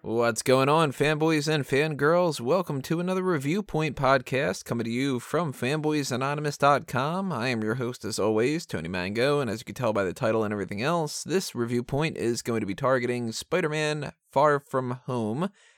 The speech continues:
which is the latest movie in the Marvel Cinematic Universe after Avengers Endgame and all these years of building things up. We are finally ending Phase three, and we're doing that with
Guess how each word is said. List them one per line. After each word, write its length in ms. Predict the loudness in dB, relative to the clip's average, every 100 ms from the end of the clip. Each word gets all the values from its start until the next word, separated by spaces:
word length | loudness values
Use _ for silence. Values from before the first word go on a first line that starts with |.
| _ -12
which 160 | -8
is 180 | -6 -6
the 220 | -4 -2
latest 360 | 0 0 0 -2
movie 240 | -4 -2
in 100 | -4
the 100 | -4
Marvel 320 | -2 -2 -2 -4
Cinematic 480 | -4 -4 -4 -6
Universe 480 | -6 -6 -4 -4 -6 -6
after 540 | -6 -6 -6 -6 -8 -12 -20 _ -10
Avengers 380 | -4 -2 -2 -2
Endgame 680 | -2 0 -2 0 0 -2
and 240 | -4 -6 -10 -16 -20 -10 0
all 340 | 4 4 4
these 420 | 2 -2 -2 -6 -10 _ _
years 440 | 0 4 4 2 0
of 160 | 0
building 360 | 0 0 0 -2
things 300 | -2 -2 2
up. 240 | 2 2
We 120 | 0 -2
are 100 | 0
finally 500 | 2 2 2 0 0
ending 460 | -2 0 0 -2
Phase 420 | -2 -2 -2 -4
three, 400 | -6 -2 0 0
and 140 | -2 -2
we're 80 | -2
doing 240 | -2 -2
that 200 | -2 0
with 280 | 0 -2